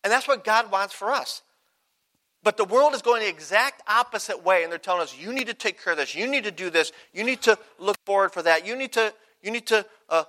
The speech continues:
uh, you know, insure yourself against all these things." The only person that can insure you is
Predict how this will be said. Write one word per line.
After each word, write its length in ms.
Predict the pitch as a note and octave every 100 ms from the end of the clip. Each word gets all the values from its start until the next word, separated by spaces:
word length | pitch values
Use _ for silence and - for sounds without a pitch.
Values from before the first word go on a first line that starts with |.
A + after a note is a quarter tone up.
| -
uh, 180 | E3 E3
you 80 | E3+
know, 160 | E3+ -
insure 540 | G#3+ F#3 - G3+ G#3+
yourself 560 | G3+ G3 F#3 G3 G3 F#3+
against 320 | F3 F#3+ -
all 200 | F3+ F#3
these 280 | F#3 F#3 -
things." 280 | G3 F#3 - _ _ _ E3
The 80 |
only 120 | A#3+ C#4+
person 260 | B3+ B3+
that 120 | G#3+
can 120 | - F#3+
insure 420 | E3+ - G#3 G3
you 300 | F3+ F#3+ F3+
is 300 | D3 C3